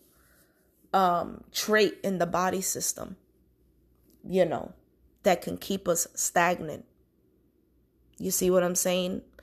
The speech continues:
Secrecies is very dangerous. You gotta watch it. You gotta watch it with secrecies because that's a, that's a very dangerous trait or urge in the body system that can trap us in our own misery.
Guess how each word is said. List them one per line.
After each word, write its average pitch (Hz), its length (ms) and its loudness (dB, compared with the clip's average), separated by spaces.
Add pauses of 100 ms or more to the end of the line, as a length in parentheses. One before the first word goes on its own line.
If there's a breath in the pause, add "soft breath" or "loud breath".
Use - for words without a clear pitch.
(420 soft breath)
Secrecies 202 680 0
is 175 120 -6
very 185 320 4
dangerous. - 560 -8
You 175 80 -4
gotta 170 240 4
watch 165 420 6
it. - 200 -10 (140)
You 175 120 -6
gotta 175 200 2
watch 180 320 0
it 185 80 -4
with 175 120 -4
secrecies 175 640 -6
because - 400 -8
that's 170 260 0
a, - 80 0
that's 180 300 0
a 170 100 -2
very 196 640 2 (100)
dangerous 180 680 0
trait 175 520 2 (840 soft breath)
or 180 360 6
urge 185 600 4 (280)
in 180 200 -2
the 170 80 0
body 180 340 0
system 143 600 -6 (180)
that 170 260 -6
can 165 140 -6
trap 170 420 2
us 165 220 -4
in 170 160 -6
our 160 180 -4
own 160 300 -6
misery. 151 500 -6